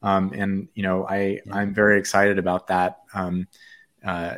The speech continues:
Speaker 1: you know, as, as just a normal, um, consumer, uh, having to <laughs> interact with, um, various companies, uh, here and there, um,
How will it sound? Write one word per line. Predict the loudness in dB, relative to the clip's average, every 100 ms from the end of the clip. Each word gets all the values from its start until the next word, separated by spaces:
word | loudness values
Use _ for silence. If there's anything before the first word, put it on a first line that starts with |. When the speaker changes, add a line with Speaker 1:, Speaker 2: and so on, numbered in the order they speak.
| -10
Speaker 1:
you | -8
know, | -4
as, | -2 -4 -8
as | -6 -4
just | -2 -2 0
a |
normal, | 0 0 0 0 -2 -6 _ _
um, | -6 -4 -6 -8 -10
consumer, | -8 0 2 6 6 4 -4 -20 _ -2
uh, | 2 2 0 0
having | 2 4 2
to | 2
<laughs> |
interact | 2 6 6 6 4
with, | 2 2 0
um, | 2 2 -2 -10 -20 -12 0
various | 4 4 2
companies, | 0 0 -2 0 -2 -6 -6
uh, | 0 0 -2
here | -10 -6 -2
and | -2 0
there, | 0 0 -4 -6
um, | -2 -2 -4